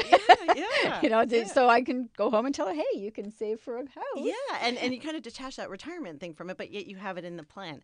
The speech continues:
Speaker 2: That's right.
Speaker 1: Uh, so another, uh, time you might wanna dip into it is, is let's say you wanna go back to school so that you're not a student. Oh, am I talking to you? <laughs>
Speaker 2: I went back to
Speaker 1: Divorce, going back to
Speaker 2: school.
Speaker 1: school. Right.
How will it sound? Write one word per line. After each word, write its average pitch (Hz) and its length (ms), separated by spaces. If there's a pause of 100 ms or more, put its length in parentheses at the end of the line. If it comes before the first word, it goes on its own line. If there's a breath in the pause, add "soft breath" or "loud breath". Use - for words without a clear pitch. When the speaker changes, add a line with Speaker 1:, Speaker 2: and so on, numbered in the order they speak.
(120)
Speaker 2:
That's 220 200
right. 208 220
Speaker 1:
Uh, 220 80
so 247 340
another, 302 560 (140)
uh, 180 220
time 175 260
you 160 80
might 151 240
wanna 151 220
dip 139 220
into 135 280
it 220 80
is, 247 280
is 240 240
let's 302 240
say 208 160
you 196 160
wanna 185 220
go 170 140
back 143 320
to 165 80
school - 260
so - 120
that 156 200
you're 160 100
not 160 140
a 240 40
student. 165 500
Oh, 349 180
am 294 80
I 370 160
talking 370 400
to 440 100
you? 539 160 (120)
<laughs> - 500
Speaker 2:
I - 400
went - 20
back 415 340
to 807 100
Speaker 1:
Divorce, 285 560
going 262 140
back 302 400
to - 40
Speaker 2:
school. 240 240
Speaker 1:
school. 302 140
Right. 220 160